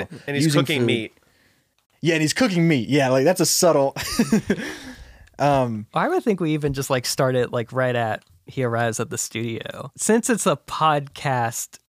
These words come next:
Speaker 3: we're showing, like, we could get a lot of exposition just through, "Oh, hey, you just arrived. Tell me about yourself."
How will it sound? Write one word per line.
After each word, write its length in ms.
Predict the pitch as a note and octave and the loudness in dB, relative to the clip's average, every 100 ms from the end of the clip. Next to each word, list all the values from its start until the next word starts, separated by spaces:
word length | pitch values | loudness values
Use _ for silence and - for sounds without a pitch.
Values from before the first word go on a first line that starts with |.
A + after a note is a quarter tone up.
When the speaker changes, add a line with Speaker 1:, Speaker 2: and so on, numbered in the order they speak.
| _ _ - | _ _ -8
Speaker 3:
we're 180 | C3+ A#2 | -4 -2
showing, 560 | - C#3+ C#3 C#3 A#2 | -2 2 2 0 -2
like, 160 | A#2+ A2+ | -6 -2
we 80 | D#3+ | -4
could 160 | F#3 | 0
get 140 | G#3 F#3+ | 2 4
a 60 | |
lot 180 | D#3+ D#3 | 4 2
of 120 | C#3 | 2
exposition 720 | C3 B2+ - A#2+ B2+ A#2+ A#2+ A2 | 0 -2 -4 -4 -4 -4 -4 -4
just 240 | B2 A#2 | -6 -6
through, 260 | - A#2 A#2+ | -6 -4 -2
"Oh, 160 | D#3+ D#3 | 0 0
hey, 160 | F#3 | 2
you 140 | E3+ D3 | 2 0
just 260 | D3+ - | -4 -4
arrived. 440 | C3 C3+ C3+ A#2+ A#2 | 0 2 2 0 -2
Tell 200 | - E3 | 0 0
me 120 | C#3 | 0
about 260 | A2 A2+ - | -2 -4 -4
yourself." 680 | - - C#3+ - - - | -10 -6 -4 -4 -8 -10